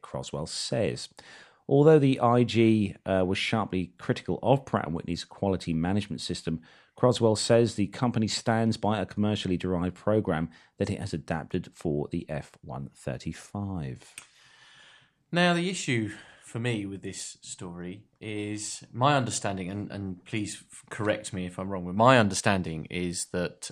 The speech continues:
Speaker 2: um, it's all about fli-, flight hours, isn't it, in,
Speaker 1: Mm.
Speaker 2: in aviation, whether it be military or otherwise.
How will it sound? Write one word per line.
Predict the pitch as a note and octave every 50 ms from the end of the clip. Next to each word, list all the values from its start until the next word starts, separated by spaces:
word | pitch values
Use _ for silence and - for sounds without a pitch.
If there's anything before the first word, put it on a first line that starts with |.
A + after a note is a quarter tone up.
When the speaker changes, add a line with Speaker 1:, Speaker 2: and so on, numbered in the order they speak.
| - -
Speaker 2:
um, | G#2+ F2+ E2+ E2 E2 E2 D#2+ D#2+ - -
it's | F#2 - -
all | F2+ C3 B2+ B2 A#2+ A2
about | F#2 G2 F#2 F#2 F#2 E2+ - - -
fli-, | - - - F#2+ D#2+ - -
flight | - - A2+ F#2 F#2 F2 - -
hours, | - G#2+ D#2 D2+ - - -
isn't | - F2 - -
it, | D2 - - -
in, | - G2 G2+ G2
Speaker 1:
Mm. | F2+ D#2+
Speaker 2:
in | G2+ G2+
aviation, | G2 G2 F#2 F2+ F#2 F#2 F#2 - - G2+
whether | G#2 G2+ F#2+ F#2
it | F2
be | F#2 F#2
military | G2 A#2 C3 C3+ B2+ - - G#2 F#2+
or | F#2+ F#2+
otherwise. | F2+ F2 F2 E2 D2 F#2+ A2+ A#2 - -